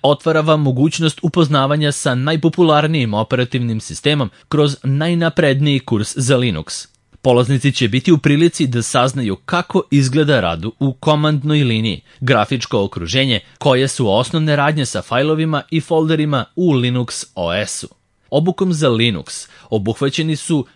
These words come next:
i rad sa tekstualnim editorima, osnove rada sa korisničkim nalozima i štampom. Posebna pažnja u okviru škole za Linux posvećena je i samom instaliranju ovog operativnog sistema, kao i osnovnim podešavanjima u Linuxu.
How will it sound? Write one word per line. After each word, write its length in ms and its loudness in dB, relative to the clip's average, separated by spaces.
i 180 2
rad 240 4
sa 200 -2
tekstualnim 720 -2
editorima, 560 0
osnove 500 -2
rada 320 0
sa 180 -2
korisničkim 680 -2
nalozima 560 -2
i 60 -2
štampom. 640 -2
Posebna 500 0
pažnja 540 0
u 180 4
okviru 340 2
škole 440 0
za 140 0
Linux 440 -2
posvećena 560 -2
je 240 -2
i 120 0
samom 400 0
instaliranju 720 0
ovog 300 -2
operativnog 680 -4
sistema, 440 0
kao 260 4
i 80 2
osnovnim 500 0
podešavanjima 800 0
u 100 2
Linuxu. 460 -2